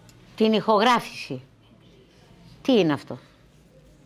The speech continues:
Προσέξτε τώρα. Προσέξτε.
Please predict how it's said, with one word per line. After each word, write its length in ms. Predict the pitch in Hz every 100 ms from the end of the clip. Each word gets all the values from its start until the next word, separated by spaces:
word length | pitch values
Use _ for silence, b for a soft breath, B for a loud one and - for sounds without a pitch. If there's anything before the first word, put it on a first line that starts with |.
| - - - - - - - - - - - - - - - - 185 180 180 175 175 - - - - - -
Προσέξτε 560 | - 220 285 269 - 175
τώρα. 400 | 156 139 131 131 - - - - - - - - - - - 147 147 147 151 151 151 151 147 - - - - - - -
Προσέξτε. 680 | 151 165 226 196 - 127 117